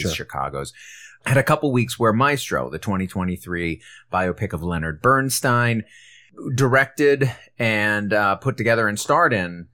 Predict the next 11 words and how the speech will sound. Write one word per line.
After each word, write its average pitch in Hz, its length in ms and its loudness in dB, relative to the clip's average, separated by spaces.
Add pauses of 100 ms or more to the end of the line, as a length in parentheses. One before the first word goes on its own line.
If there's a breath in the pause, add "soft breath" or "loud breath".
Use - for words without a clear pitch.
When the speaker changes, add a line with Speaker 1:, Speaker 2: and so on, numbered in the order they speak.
(260)
Speaker 2:
by 85 540 2 (140)
Bradley 85 360 0
Cooper, 104 440 -2
his 95 420 -2 (180 loud breath)
directorial 101 920 0
follow-up 113 1000 0 (400)
to 92 640 -2
A 110 60 -6
Star 98 420 -2
Is 87 120 -6
Born 80 500 -8